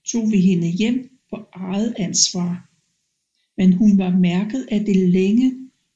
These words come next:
Hun ville ikke have sit tøj af eller vaskes, så det var ret svært. Det bind, hun havde, der hvor forbrændingen var, måtte vi slet ikke røre, så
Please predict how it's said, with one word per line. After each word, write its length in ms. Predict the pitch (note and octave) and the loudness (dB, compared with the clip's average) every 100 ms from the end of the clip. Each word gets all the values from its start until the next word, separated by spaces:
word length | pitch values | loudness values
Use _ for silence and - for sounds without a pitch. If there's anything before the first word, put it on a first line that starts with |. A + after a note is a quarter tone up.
| _ _ | _ _
Hun 200 | D4 C#4 | -2 0
ville 300 | G#3+ G3 - | 0 0 -2
ikke 260 | A#3 B3+ B3+ | -2 -2 -2
have 260 | B3+ A3 G3+ | -6 -2 0
sit 260 | - G3 | 0 -2
tøj 380 | - - G#3+ A3+ - | -6 -4 -4 -6 -6
af 320 | G3+ G#3+ G#3+ - _ | -4 -2 -4 -8 _
eller 240 | F#3+ F3 F3+ | -2 -2 -2
vaskes, 720 | G3 G3+ G#3 - B3 B3 - - _ _ _ _ _ _ | -4 -2 -2 -2 -2 -2 -4 -12 _ _ _ _ _ _
så 240 | - D#4+ D4+ | -10 -8 -6
det 120 | C#4+ | -6
var 280 | C4+ B3 A#3 | -8 -10 -8
ret 220 | A3+ A#3+ | -8 -6
svært. 680 | - - - - E3 D3+ - - - _ _ _ _ _ _ _ _ _ _ _ _ _ _ - _ - | -10 -10 -8 -8 -8 -10 -10 -10 -12 _ _ _ _ _ _ _ _ _ _ _ _ _ _ -20 _ -2
Det 240 | F3+ - | -2 0
bind, 260 | F#3 G3+ G#3+ | 0 4 4
hun 200 | A3 A3 | 4 2
havde, 680 | G#3+ - F#3+ G3+ A#3 C4 - - _ _ _ _ | 0 -2 0 0 0 -2 -6 -14 _ _ _ _
der 320 | A#3+ B3 - | -2 -2 -6
hvor 140 | A#3 G#3+ | -6 -6
forbrændingen 920 | - F#3+ - F3+ G3+ G#3+ G#3 G3 F#3+ | -4 -6 -8 -4 2 4 6 4 2
var, 340 | G#3+ A#3 - _ _ _ _ _ | -2 -4 -8 _ _ _ _ _
måtte 320 | A3 A3 A3 | -4 -4 -2
vi 120 | G#3 | 0
slet 600 | F3+ - - G#3+ C4+ - - | 0 0 0 0 0 -6 -6
ikke 300 | F3+ E3+ F3+ | -6 -4 -8
røre, 680 | - E3+ E3+ E3+ F3 F3+ - _ _ _ _ - | -10 -8 -2 0 0 -2 -6 _ _ _ _ -16
så 160 | - | -10